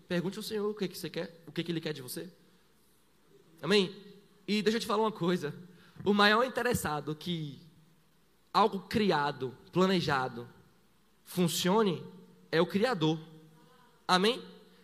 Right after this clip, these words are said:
Eu trabalho com, com programação. E quando eu fico fazendo meus códigos lá, tararara, cara, <laughs> é, quando dá errado eu fico mal, velho.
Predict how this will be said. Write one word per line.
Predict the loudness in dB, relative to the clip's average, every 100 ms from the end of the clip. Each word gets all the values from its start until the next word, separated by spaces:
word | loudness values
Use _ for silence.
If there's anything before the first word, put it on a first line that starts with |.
| -2
Eu |
trabalho | 0 2 2
com, | 2 2 4 2 2
com | -2
programação. | 0 2 2 0 -2 -6 -8 -12 -20 _
E | -4
quando | -2
eu | -2
fico | -4 -8 -4
fazendo | -2 -2 -2
meus | -6 -4
códigos | -4 -2 -2
lá, | -4
tararara, | -6 -10 -8 -8 -6 -4 -6 -8 -20 -20 -20 _ _
cara, | 0 0 -2
<laughs> | -4
é, | 6 6 6 0 -14 -18 -20 -20 -20 -20 _
quando | -6 -2
dá | 0 2
errado | 4 4
eu | 2
fico | -2 -6 -2
mal, | 0 2
velho. | 0 -4